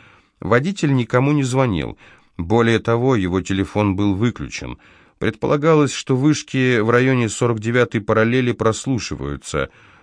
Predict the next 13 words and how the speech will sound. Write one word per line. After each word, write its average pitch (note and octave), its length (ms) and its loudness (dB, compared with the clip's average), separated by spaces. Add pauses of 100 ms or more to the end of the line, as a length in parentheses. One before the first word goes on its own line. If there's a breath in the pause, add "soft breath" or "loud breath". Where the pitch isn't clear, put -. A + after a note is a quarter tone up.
Возможно, A#2 460 2
некоторые A2+ 520 0
разговоры G#2 840 2
записывали G2+ 760 -2
и G2 200 -2
анализировали. G2 920 -2 (600 soft breath)
Министерства B2+ 1080 0
внутренней A#2+ 580 -2
безопасности A2 920 0
по - 100 -2
обе A2 300 2
стороны G#2 420 -2
границы G2+ 800 -2